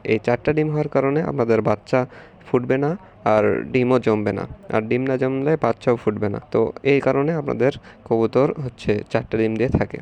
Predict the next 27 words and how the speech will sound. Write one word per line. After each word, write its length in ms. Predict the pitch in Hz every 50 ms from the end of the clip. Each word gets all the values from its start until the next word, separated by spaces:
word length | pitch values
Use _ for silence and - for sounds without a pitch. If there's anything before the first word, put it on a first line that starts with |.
| - _ - - -
আপনারা 360 | - 139 - - 147 143 143 143
যদি 200 | 139 143 139 147 143
ঠিকঠাকভাবে 680 | - - 143 - - 151 143 - - - 139 135 135 135
কবুতর 380 | - - 131 131 131 - 139 135
না 200 | 135 127 120 120 123
চিনেন 360 | - - 139 131 120 120 123 131 175 175 -
বা 140 | 139 127 123 123
নর 240 | 120 120 123 127 127
মাদি 220 | 131 131 131 131 131
যদি 200 | 139 131 135 131
না 160 | 123 117 117 117
চিনে 200 | - 131 135 131
থাকেন, 300 | 143 135 123 120 120 127
তাহলে 340 | 127 - 127 131 131 131 131 127
আপনাদের 360 | 131 120 117 117 117 120 120
সাথে 200 | - 123 120 -
এমনটা 320 | 113 113 113 113 110 - 120
হতে 220 | 120 113 - 117
পারে। 240 | - - 117 - -
আহ, 720 | - - - - - - - - - - 113 110 107 107 107
দুইটা 260 | 107 113 123 120 127 131
মাদি 240 | 131 131 131 131 135
কবুতর 360 | - 135 135 131 131 139 135
একসাথে 300 | 131 131 - 147 135 139
আপনি 160 | 135 143 139 135
জোড়া 200 | 131 135 135 135
দিয়েছেন, 400 | 139 143 143 143 - - 175